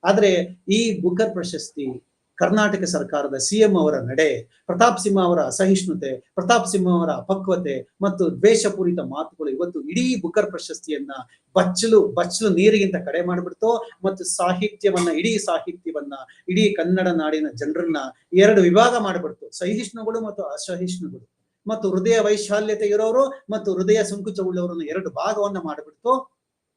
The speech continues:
ಈ ದಸರಾ ಉದ್ಘಾಟನೆ ಪ್ರಹಸನ.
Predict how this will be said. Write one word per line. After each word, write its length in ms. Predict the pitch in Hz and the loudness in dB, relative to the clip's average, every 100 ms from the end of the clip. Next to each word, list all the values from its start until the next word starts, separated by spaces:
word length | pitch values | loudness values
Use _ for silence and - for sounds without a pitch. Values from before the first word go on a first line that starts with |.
| _ _ | _ _
ಈ 340 | 170 185 185 170 - _ - | -4 -4 -2 -8 -10 _ -8
ದಸರಾ 320 | 151 - 165 | -6 -4 -4
ಉದ್ಘಾಟನೆ 760 | 151 127 120 123 120 117 _ _ _ _ _ _ _ _ | -4 -6 -10 -12 -14 -16 _ _ _ _ _ _ _ _
ಪ್ರಹಸನ. 440 | 165 160 160 - | -6 -6 -6 -10